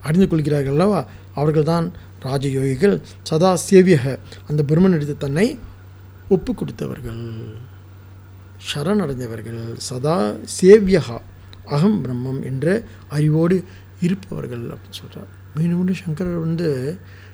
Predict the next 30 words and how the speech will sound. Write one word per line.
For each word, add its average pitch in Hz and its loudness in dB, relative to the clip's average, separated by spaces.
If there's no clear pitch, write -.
"நீ 185 4
எதை 160 0
பார்த்தாலும், 180 -2
என்னத்தை 170 -4
நீ 160 -2
வந்து 160 -2
கண்டடைஞ்சாலும், 151 0
அது 147 -4
பிரம்மத்தை 175 0
தவிர 156 0
வேறு 139 -2
எதுவும் 135 -4
அல்லன்னு 139 -6
புரிஞ்சுக்கோ. 120 -10
அதுக்கு 147 -6
தனி, 214 4
அ, 156 -4
என்ன, 165 0
விசேஷ 202 4
அர்த்தம்லாம் 160 -2
ஒண்ணு 147 0
கண்டறிஞ்சு, 135 -4
நான் 135 -4
விசேஷமா 202 2
என்னை 135 -2
வந்து 135 -2
கடவுளை 151 0
அடைஞ்சிட்டேன்" 139 -4
அப்படின்றதெல்லாம் 139 -2
வந்து 160 0